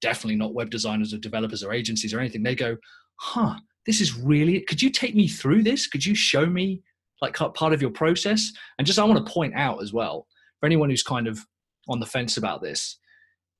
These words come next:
the, the organization you've got behind you, Brian, to me, would show that you are a process and organized, driven person.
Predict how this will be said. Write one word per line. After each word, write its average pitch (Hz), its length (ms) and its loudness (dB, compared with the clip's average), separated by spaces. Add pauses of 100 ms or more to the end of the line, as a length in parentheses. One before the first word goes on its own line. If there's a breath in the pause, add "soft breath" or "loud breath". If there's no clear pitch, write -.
(640)
the, 135 420 4
the 147 160 4
organization 160 680 6
you've 131 140 4
got - 200 0
behind 165 600 2
you, 92 240 -4 (140)
Brian, 92 420 -6 (100)
to - 120 2
me, 143 540 4
would 123 180 -4
show 131 260 4
that 131 140 -2
you 127 200 0
are 123 180 -4
a 123 100 -2
process 123 560 -4
and 120 100 -6
organized, 113 760 -6 (180)
driven 147 460 4
person. 117 480 -2